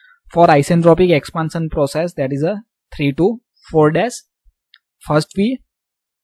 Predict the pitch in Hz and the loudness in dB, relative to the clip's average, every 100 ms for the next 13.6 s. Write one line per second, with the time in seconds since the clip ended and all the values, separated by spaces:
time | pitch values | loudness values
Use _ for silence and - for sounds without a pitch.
0 | _ - 160 165 170 165 220 - - 175 | _ -6 0 4 4 2 -6 -10 -8 -4
1 | 175 175 170 160 - 160 151 156 185 160 | 0 2 4 2 -2 -6 -2 -2 0 -2
2 | 139 139 143 143 135 160 170 156 156 143 | -2 -4 -6 -8 -8 -2 0 0 -2 -4
3 | 143 - 170 - 139 127 127 - 139 135 | -8 -6 -8 -8 -8 -6 -4 -2 -2 -2
4 | 135 127 160 156 143 143 135 131 156 147 | -4 -6 0 0 2 -2 -4 -8 -6 -6
5 | 127 139 120 120 131 127 120 123 120 117 | -8 -8 -8 -4 -4 -4 -2 -4 -4 -4
6 | 127 110 127 208 - _ _ _ - 127 | -2 -2 -2 -2 -6 _ _ _ -16 -8
7 | 147 113 101 _ _ _ - 202 233 _ | -6 -6 -12 _ _ _ -12 -12 -12 _
8 | _ _ _ 147 - 180 185 202 208 190 | _ _ _ -18 -8 -4 -2 0 2 2
9 | 165 170 180 214 - 143 147 151 156 156 | 2 2 2 -2 -4 0 0 0 -2 -4
10 | 151 147 147 196 - 151 147 - 147 190 | -4 0 0 0 -4 -6 -6 -4 -2 -4
11 | - _ _ _ 120 120 135 101 - _ | -6 _ _ _ -12 -4 -2 -4 -14 _
12 | - 113 165 180 214 214 175 170 156 143 | -20 -12 -8 -6 0 0 2 0 0 -2
13 | 127 - 127 127 190 | -4 -2 -2 -2 -4